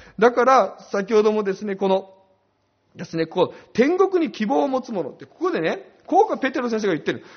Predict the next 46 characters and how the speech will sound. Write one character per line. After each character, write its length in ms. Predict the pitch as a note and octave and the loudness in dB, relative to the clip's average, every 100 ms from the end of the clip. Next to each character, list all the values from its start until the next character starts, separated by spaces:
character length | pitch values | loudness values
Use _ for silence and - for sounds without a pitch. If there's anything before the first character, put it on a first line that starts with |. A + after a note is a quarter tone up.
| - | -6
「私 420 | C#3+ G#3 E4 F#4 F4 | 2 4 4 0 -2
た 100 | E4 | -6
ち 100 | D4 | -4
の 100 | G3 | -4
主 300 | - F4 F4+ | 2 6 6
イ 100 | D#4 | 6
エ 80 | |
ス 120 | B3+ - | 0 -6
キ 120 | C4+ | -4
リ 120 | C#4 | -4
ス 60 | - | -4
ト 80 | |
の 140 | G#3+ F3 | -4 -4
父 300 | - - E4+ | -6 -4 2
で 80 | F#4 | 4
あ 100 | F4 | 4
る 100 | - | 4
神 220 | B3 B3 | -2 -2
が 120 | G3+ | -4
褒 140 | G3 | -2
め 160 | G#3+ C#4+ | -2 -2
た 120 | E4+ | -2
た 180 | D#4+ C4+ | 2 4
え 60 | C4+ | 6
ら 80 | |
れ 100 | C4 | 4
ま 140 | B3+ B3 | 0 -2
す 160 | - | -4
よ 100 | A#3 | -4
う 40 | F3+ | -2
に、 100 | C#3 - - _ | -4 -16 -20 _
神 340 | - C4+ F#4 | 2 2 4
は 100 | D4+ | 2
豊 420 | G3 F#3 A#3 C#4+ C#4+ | 2 0 2 4 6
か 140 | D#4 | 4
な 240 | E4 B3+ | 4 4
憐 180 | A#3+ A#3+ | 6 6
れ 120 | A#3 | 4
み 140 | A3+ G#3+ | 2 -2
に 100 | F#3+ | -2
よ 100 | E3 | -2
り、 140 | B2 - - - | -4 -12 -4 4
私 460 | G3 C4 F4 - | 6 6 0 0
た 140 | D4 C#4+ | -4 -4
ち 140 | A#3+ | -4
を 120 | F3+ | -6